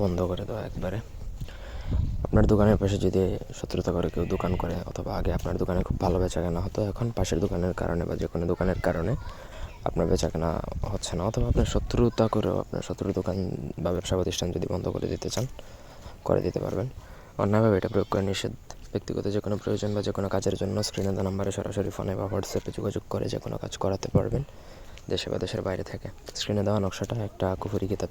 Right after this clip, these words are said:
থেকে নেওয়া। আহ, আমি দিয়েছি আপনাদেরকে, যেটা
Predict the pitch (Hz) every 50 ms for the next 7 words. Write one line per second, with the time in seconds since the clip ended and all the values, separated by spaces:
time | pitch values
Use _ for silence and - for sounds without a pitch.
0 | - - 98 - 92 92 92 101 120 - - - - - - - - - - -
1 | - - 87 87 90 - - - 92 95 92 - - - - - - - - -
2 | - - - - - - - - - - - - - - - - - - - -
3 | - - - - - - 127 104 104 98 101 101 - - 101 92 - 85 95 98
4 | 101 - - 120 - - - - - - - - - 101 -